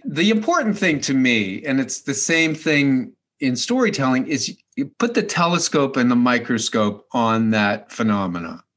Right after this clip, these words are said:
right? So if you can look at it, it doesn't mean that it, you're a horrible person because you want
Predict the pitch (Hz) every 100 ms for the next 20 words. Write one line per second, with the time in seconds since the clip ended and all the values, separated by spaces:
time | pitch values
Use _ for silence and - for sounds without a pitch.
0 | - 120 131 135 - _ _ _ _ -
1 | - 151 98 - _ _ 214 254 277 233
2 | 196 151 131 190 240 151 107 101 98 98
3 | - _ _ _ 180 180 277 262 180 160
4 | 156 135 123 123 - 135 123 131 117 107
5 | 151 139 117 110 - 135 127 110 107 107
6 | 107 110 107 - 127 113 107